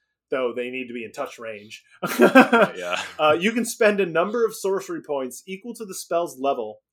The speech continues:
Speaker 1: to a second creature in range with the same spell. It costs one sorcery point if it's a cantrip.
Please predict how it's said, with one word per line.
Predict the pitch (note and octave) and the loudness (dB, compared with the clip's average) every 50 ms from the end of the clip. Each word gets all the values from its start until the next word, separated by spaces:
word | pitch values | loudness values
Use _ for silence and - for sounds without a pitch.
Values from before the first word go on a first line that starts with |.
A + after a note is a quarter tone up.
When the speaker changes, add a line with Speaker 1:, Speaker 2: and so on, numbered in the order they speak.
| _ _ _ _ - - | _ _ _ _ -12 -8
Speaker 1:
to | G3 G3 G3 | -4 0 2
a | G3 F#3+ | 0 0
second | G3 - - - - - B3 C4+ C4+ C4+ B3+ A3+ G#3 G3 F#3+ - - - | 0 -4 -6 -6 -6 -4 -2 -2 -2 -2 -2 -4 -4 -4 -6 -12 -16 -12
creature | - A3+ A#3 A3 G3+ - F#3 F3 | -8 -6 -6 -6 -4 -4 -4 -4
in | F3 E3+ F3 E3+ | -4 -4 -6 -6
range | D#3 D#3 E3 E3+ D#3+ C#3 C3 B2+ A#2+ B2+ | -4 -4 -2 -2 -2 -4 -6 -8 -10 -14
with | C3+ - | -16 -16
the | - B2+ | -14 -12
same | - - E3 C#3 C#3 C3+ B2 | -10 -8 -8 -8 -8 -8 -10
spell. | - - - D3 B2 G2+ G2+ G2 _ _ _ _ _ _ _ _ _ _ _ _ _ _ _ _ _ _ - | -12 -8 -8 -8 -8 -8 -12 -16 _ _ _ _ _ _ _ _ _ _ _ _ _ _ _ _ _ _ -8
It | D#3 D3+ D3+ | -8 -6 -2
costs | - F#3+ F3+ E3+ - - | 2 2 2 2 0 -2
one | C3 C#3 D#3 D#3 D#3 | 0 0 0 0 0
sorcery | - F#3+ F#3 - - G3 F#3 - | -2 -2 -2 -2 -4 -12 -12 -8
point | F#3 F3 F3 F3 - - | -4 -4 -4 -4 -6 -12
if | D3+ C3 | -14 -14
it's | C3+ B2 | -12 -12
a | D3 | -12
cantrip. | - - E3+ F3 F3 E3 - F#3 F#3 | -10 -8 -6 -6 -6 -6 -4 -6 -6